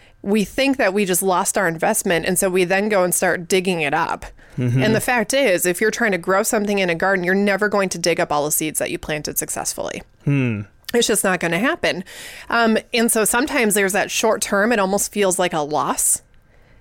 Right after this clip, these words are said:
Speaker 1: And then we wonder, "Did I just lose some possible investment capital?"
Speaker 2: Hmm.
Speaker 1: Whether that's financial or time or energy or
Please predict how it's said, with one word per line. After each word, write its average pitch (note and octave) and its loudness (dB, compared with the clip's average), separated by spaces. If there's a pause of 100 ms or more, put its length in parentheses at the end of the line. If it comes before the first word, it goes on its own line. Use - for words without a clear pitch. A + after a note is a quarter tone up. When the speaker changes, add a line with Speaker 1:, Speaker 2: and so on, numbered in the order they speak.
(160)
Speaker 1:
And G3+ 2
then G3+ 2
we F#3+ 2
wonder, F#3+ 2
"Did F#3+ 0
I F#3 2
just F#3 0
lose F#3 0 (220)
some G#3 0
possible F3+ 0
investment E3+ -2
capital?" - -10 (520)
Speaker 2:
Hmm. C3+ 2
Speaker 1:
Whether G3+ 2
that's F3+ 0
financial G3 2
or D#3 2
time F#3 0 (280)
or F3 2
energy F#3+ 2
or D#3 0